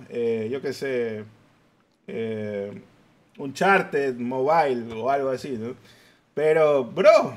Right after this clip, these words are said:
sí, eso te venimos diciendo desde P S tres, o sea, <laughs> ya era que lo hagas algo. Y pues, más bien,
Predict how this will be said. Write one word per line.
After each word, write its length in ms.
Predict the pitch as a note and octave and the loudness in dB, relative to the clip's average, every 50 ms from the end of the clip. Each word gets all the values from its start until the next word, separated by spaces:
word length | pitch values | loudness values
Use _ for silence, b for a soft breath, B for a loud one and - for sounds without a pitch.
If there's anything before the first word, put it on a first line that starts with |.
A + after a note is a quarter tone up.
| - - | -14 -18
sí, 400 | - - - C#4 F4 F4 E4+ - D3+ | -16 -10 -8 -6 -4 -2 -4 -2 -2
eso 280 | G3+ A3 - A#3+ A3+ | -4 -2 -2 -4 -2
te 120 | A#3 A3 F#3+ | 0 0 0
venimos 380 | F#3 F3 E3+ G#3 B3 A#3+ G#3 | 0 0 0 -2 0 2 2
diciendo 360 | F#3+ F#3 F#3 A#3 A#3+ A#3+ A3+ G#3+ | 2 0 0 -4 -4 -2 -2 0
desde 160 | F3+ F#3+ - | 0 0 0
P 120 | - - | 0 -4
S 180 | F#3+ - - D#3 | -4 -4 -4 -6
tres, 280 | - - A#3+ A3 C#3 | -6 -6 -6 -4 -4
o 120 | C#3 C3+ C3 | -4 -6 -4
sea, 260 | - G3+ - - - | -4 -4 -4 -4 -6
<laughs> 40 | - | -6
ya 280 | - F3 F#3+ - - - _ _ _ _ _ | -6 -6 -6 -6 -8 -10 _ _ _ _ _
era 340 | - D3+ E3+ E3+ D3+ C#3+ - | -8 -6 -2 -2 -2 -2 -4
que 100 | D#3 C3 | -6 -6
lo 120 | C3+ C#3+ | -4 -2
hagas 220 | E3 E3 D#3+ C#3+ C#3 | -2 -2 -2 -2 -2
algo. 360 | D#3+ F#3+ F#3 D3 C3+ E3 - b b b b b b b b b b b b _ | -2 -2 -2 -4 -4 -6 -8 b b b b b b b b b b b b _
Y 260 | C#3 C#3 C3+ C3+ C3+ | -12 -10 -6 -6 -6
pues, 760 | B2 - C3 B2+ B2 B2 A#2+ A#2+ A#2 A2+ A2 A2+ - - - | -8 -6 -4 -2 -2 -2 -2 -2 -4 -6 -8 -10 -16 -16 -12
más 200 | C3 D3 D3 D3 | -8 -6 -6 -6
bien, 640 | D3+ D#3+ E3 E3 D#3+ D3+ C#3 B2+ A#2+ A2 G#2+ G#2+ | -6 -6 -6 -6 -6 -6 -6 -8 -8 -8 -10 -12